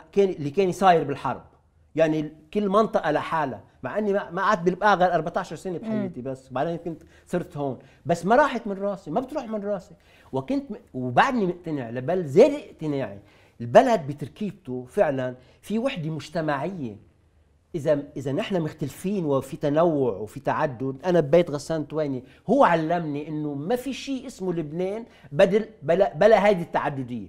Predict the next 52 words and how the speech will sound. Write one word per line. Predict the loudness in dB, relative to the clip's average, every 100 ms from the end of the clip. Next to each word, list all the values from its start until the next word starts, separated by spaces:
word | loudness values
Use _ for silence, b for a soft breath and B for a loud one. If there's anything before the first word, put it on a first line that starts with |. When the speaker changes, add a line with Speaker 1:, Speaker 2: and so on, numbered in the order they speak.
| -12
Speaker 2:
بس | -8 -6 -4
نبيل، | -4 -4
كمان | -4 -2 -2
في | -4 -6
شيء | -4 -4
إنه | -4
اليوم | -2 -2
الفيدرالية | -2 -4 -4 -2 -2 -4
عم | -4
نصورها | -8 -6 -4 -2 -2
كأنه | -2 -6 -6 -8
شيء | -6 0
غلط، | 2 2 -2 -6
إنه | -6
اليوم | -2 0 0 -4 -10
في، | -10 -10 -10
في | -10
بلاد | 0 0 0
كتير | -2 0 0
متحضرة. | 0 -4 2 2 4 2 4
Speaker 1:
ما | 2
عاد | 2 0
قلت | -2 0
هيك. | 0 2
Speaker 2:
و، | 2 2 2 4
و، | 6
Speaker 1:
كنت | 6 4
قول | 2 0 2
هيك. | 0 -2 -6
Speaker 2:
اليوم | 0 0 4 6 6
Speaker 1:
ما |
عاد | 6 4
تقولها. | 2 2 4
Speaker 2:
معتمدة | 4 4 2
الفيدرالية | 0 0 0 -2 -4 0 2 2 2 0
يعني | -2 -2 -4
هي | -2 0
منا | 0 -2 -4
تقسيم، | -4 -4 0 0
Speaker 1:
أصلًا. | 0 0
Speaker 2:
هي، | 6 6
Speaker 1:
لا، | 6 -4 -2 4
Speaker 2:
هي | 8 8
Speaker 1:
لا، |
لا، |
Speaker 2:
نوع، | 10 10 10 8
Speaker 1:
لا. | 4
Speaker 2:
يعني | 0 -2
نوع | 2 4 4
من | 4 0 0
أنواع، | 2 6 6 6 6 4 4
Speaker 1:
فيدرالية | 4 2 2